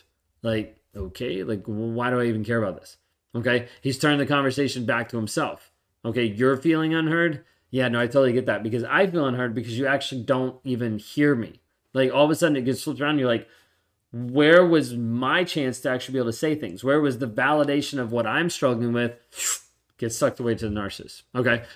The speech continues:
Um, the lack of empathy becomes evident as they fail to even connect with you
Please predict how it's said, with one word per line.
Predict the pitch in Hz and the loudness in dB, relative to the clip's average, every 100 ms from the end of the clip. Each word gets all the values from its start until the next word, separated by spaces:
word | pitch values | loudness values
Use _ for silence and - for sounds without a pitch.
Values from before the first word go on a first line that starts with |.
| _ 139 | _ 0
Um, | 139 127 | 0 2
the | 147 | 2
lack | 143 143 190 202 | 4 4 4 4
of | 165 | 2
empathy | 151 143 139 131 | 2 0 0 0
becomes | 117 117 139 135 123 _ | 0 -2 0 -2 -2 _
evident | 143 151 147 120 101 - | 0 0 0 -2 -4 -4
as | 123 123 | -4 -2
they | 120 123 | -2 -2
fail | 147 135 131 | 0 0 0
to | 135 | -2
even | 123 117 110 | 0 -2 -4
connect | 117 117 123 | -4 -4 -4
with | 135 151 | -4 0
you | 156 151 | 0 0